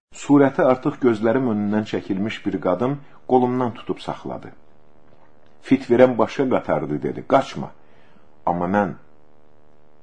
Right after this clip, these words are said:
dayanmadım. Mənim qartopu oynadığım uşaqların hamısı qatara sarı qaçırdılar. Sən demə, hələ arxadan da gələnlər varmış.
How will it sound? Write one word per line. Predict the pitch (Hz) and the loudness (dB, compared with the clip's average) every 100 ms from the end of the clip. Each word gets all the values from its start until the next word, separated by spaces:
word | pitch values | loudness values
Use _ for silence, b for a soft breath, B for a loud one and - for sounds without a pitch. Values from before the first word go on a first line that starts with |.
| - | -2
dayanmadım. | 90 85 64 55 - - - - B B B B | 0 -2 -6 -12 -14 -18 -20 -20 B B B B
Mənim | 117 135 147 143 - | 0 2 2 -2 -2
qartopu | 113 110 117 110 131 | -2 0 -4 -2 0
oynadığım | 113 101 90 95 | 0 0 -2 -4
uşaqların | 101 - 82 87 82 | -4 -6 -6 -4 -4
hamısı | 76 101 120 - 85 | -4 -6 -8 -8 -10
qatara | 78 78 71 69 | -10 -10 -10 -10
sarı | - 64 | -12 -14
qaçırdılar. | - - 69 57 53 52 - - - B B | -14 -14 -14 -14 -14 -12 -12 -14 -18 B B
Sən | - - 117 117 | -14 -6 -4 -2
demə, | 127 135 95 67 | -2 -2 -4 -2
hələ | 92 95 92 | -2 0 -2
arxadan | - 101 117 127 | -6 -6 -2 -2
da | 85 | -2
gələnlər | 78 73 71 69 65 | -4 -4 -6 -8 -10
varmış. | 60 58 - - | -12 -14 -14 -16